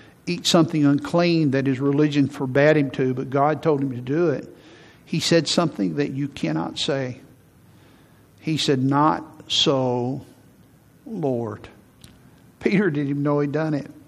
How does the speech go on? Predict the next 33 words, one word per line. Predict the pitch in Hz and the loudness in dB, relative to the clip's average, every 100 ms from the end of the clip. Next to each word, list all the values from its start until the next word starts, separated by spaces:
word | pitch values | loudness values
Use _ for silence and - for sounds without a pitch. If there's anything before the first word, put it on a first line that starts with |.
| - - - - - - - | -20 -20 -20 -20 -20 -20 -10
But | - | 0
here's | 165 160 | 2 2
what | 165 147 | 2 0
he | |
was | 135 131 | 0 -2
doing. | 160 135 117 107 - - _ _ - - - - | 0 0 -2 -8 -18 -20 _ _ -20 -20 -16 -6
He'd | 180 | -2
been | 147 147 | 0 0
saying | - 160 147 | 2 2 2
"Lord" | 131 160 180 131 | 2 2 0 0
so | 160 143 | 0 2
much | 147 147 - | 0 -2 -4
like | 131 127 | -6 -4
I | 131 | -4
do. | 143 131 120 127 123 - - _ - - _ _ _ _ _ _ | -4 -4 -4 -4 -8 -14 -20 _ -20 -20 _ _ _ _ _ _
You | 143 | -14
know, | 156 | -10
"Lord, | 131 135 139 139 135 - | -4 0 0 0 -2 -6
Lord, | 127 139 139 139 131 131 | -4 0 0 0 -4 -6
Lord." | 131 135 135 131 - - _ _ _ _ _ _ _ _ _ _ _ - | -4 -4 -6 -8 -16 -20 _ _ _ _ _ _ _ _ _ _ _ -20
He, | - 180 156 | -10 -6 -2
he | 180 | 0
had | - | 0
forgotten | 165 160 160 156 | -2 -2 -2 -2
what | 151 | -6
the | 151 | -6
word | 151 185 160 | -6 -6 -6
meant. | 143 127 - - - - - - _ _ - _ _ - | -10 -10 -14 -20 -20 -20 -20 -20 _ _ -20 _ _ -4
And | |
he | 147 | -4
said, | 143 147 123 170 190 | -2 -4 -6 -8 -2
"No, | 202 180 | 0 0
Lord. | 131 143 170 | 0 -2 -4